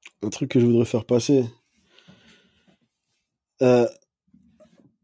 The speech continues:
un truc que t'entends beaucoup auprès des gens, c'est, euh, la remise en cause de « ouais, mais lui, il dit de la merde, lui, c'est ci, lui, c'est ça ». Et quand vous dites ça, je vous entends, mais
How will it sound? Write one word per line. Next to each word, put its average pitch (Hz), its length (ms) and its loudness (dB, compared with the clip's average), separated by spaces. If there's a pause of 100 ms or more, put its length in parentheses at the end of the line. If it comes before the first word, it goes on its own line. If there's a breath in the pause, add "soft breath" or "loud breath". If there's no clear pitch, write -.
(300)
un 151 80 0
truc 185 200 -4
que - 80 2
t'entends 131 360 2
beaucoup 143 720 2 (240)
auprès 139 320 -2
des 131 160 4
gens, 175 220 2
c'est, 147 320 0
euh, 110 320 4 (1300)
la 127 200 0
remise 131 420 2
en 123 180 4
cause 139 420 -2
de « 120 140 2
ouais, 135 420 4
mais 113 220 4
lui, 127 340 -2
il 131 40 -4
dit 120 140 -4
de 117 80 -4
la 117 120 2
merde, 123 320 2
lui, 117 180 -2
c'est 117 160 -4
ci, 131 220 -2
lui, 117 160 0
c'est 113 140 -6
ça ». 143 280 2 (1500)
Et 131 140 2
quand 151 160 2
vous 135 140 2
dites 131 160 -4
ça, 160 160 2
je 123 100 -2
vous 117 220 2
entends, 160 440 0 (680)
mais 117 280 4